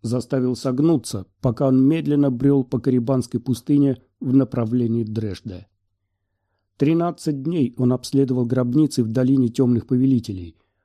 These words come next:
поддерживая себя только с помощью силы и гидратационных таблеток, которые взял для путешествия в пустыню. Он не спал – но он время от времени давал разуму отдых посредством медитации.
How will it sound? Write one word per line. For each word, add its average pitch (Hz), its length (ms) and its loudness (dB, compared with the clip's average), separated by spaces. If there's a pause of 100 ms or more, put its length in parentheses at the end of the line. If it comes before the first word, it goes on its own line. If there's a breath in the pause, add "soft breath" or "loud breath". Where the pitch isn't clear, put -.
(200)
поддерживая 127 640 0
себя 123 260 -4
только 135 320 0
с - 80 -6
помощью 127 420 -2
силы 151 480 0 (280 soft breath)
и 170 100 0
гидратационных 131 880 0
таблеток, 127 560 -4 (160)
которые 123 340 0
взял 127 240 0
для 117 160 -4
путешествия 113 640 -6
в 101 80 -14
пустыню. 87 580 -12 (1300)
Он 175 240 2
не 185 120 0
спал – - 500 -6 (360)
но 143 220 6
он 143 140 4
время 147 300 2
от 131 120 -8
времени 151 380 2
давал 135 400 -2
разуму 127 480 0
отдых 139 400 0
посредством 120 640 -4
медитации. 110 760 -6